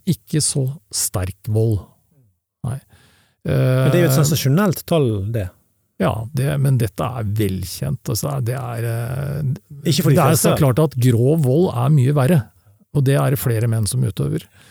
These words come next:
Speaker 1: Men, men, eh, lettere vold, kloring, sparking, eh, eh, ørefiker, dytting, eh, kasteting og sånn, det, det er, eh, akkurat like mange damer som gjør.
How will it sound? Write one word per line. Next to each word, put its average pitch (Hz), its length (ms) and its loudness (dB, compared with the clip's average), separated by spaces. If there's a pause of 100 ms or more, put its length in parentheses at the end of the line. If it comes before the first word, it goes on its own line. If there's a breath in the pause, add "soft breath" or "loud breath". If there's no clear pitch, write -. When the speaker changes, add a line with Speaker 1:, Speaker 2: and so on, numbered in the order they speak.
(420 soft breath)
Speaker 1:
Men, 131 240 2 (140)
men, 131 280 2
eh, 135 200 2
lettere 139 440 -2
vold, 170 320 2
kloring, 143 640 2
sparking, 147 1160 0
eh, 135 1000 0 (760 soft breath)
eh, - 400 -4
ørefiker, 135 1040 0
dytting, 127 840 -2 (140)
eh, 139 300 2
kasteting 123 800 -2
og 127 100 2
sånn, 160 220 2
det, 135 120 2 (200)
det 131 120 0
er, 135 180 0
eh, 151 220 0 (100)
akkurat 156 300 -2
like 135 200 2
mange 123 220 2
damer 113 260 0
som 117 160 0
gjør. 202 160 0